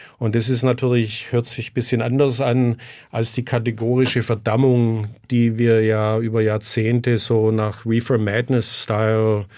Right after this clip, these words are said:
irgendwie hatten, wo jeder kommt o-, oder wo man sagt,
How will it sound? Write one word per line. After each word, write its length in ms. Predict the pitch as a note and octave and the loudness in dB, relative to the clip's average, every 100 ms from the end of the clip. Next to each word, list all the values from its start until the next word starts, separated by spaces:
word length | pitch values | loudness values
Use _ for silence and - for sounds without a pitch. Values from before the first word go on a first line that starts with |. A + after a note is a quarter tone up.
| - - - - - | -20 -20 -20 -20 -2
irgendwie 380 | A#2+ A2+ A2+ G#2+ | 0 0 -2 -2
hatten, 640 | A2 A2 A2+ A2 A2 G2+ | -4 -2 0 2 0 0
wo 300 | G#2+ G#2+ G#2+ A2+ | 0 0 -2 -6
jeder 400 | G#2+ A2 A#2+ A#2+ | -2 2 2 2
kommt 680 | - A2+ A2+ A2 - - - | 0 0 0 -4 -10 -16 -4
o-, 140 | A2+ | -2
oder 400 | A2+ A#2 A2 G#2 | 0 0 2 0
wo 260 | G#2+ G#2+ A2+ | 0 0 2
man 220 | A2+ G#2+ | 2 0
sagt, 500 | G#2 A2 G#2+ A2 - | 0 0 -2 -6 -18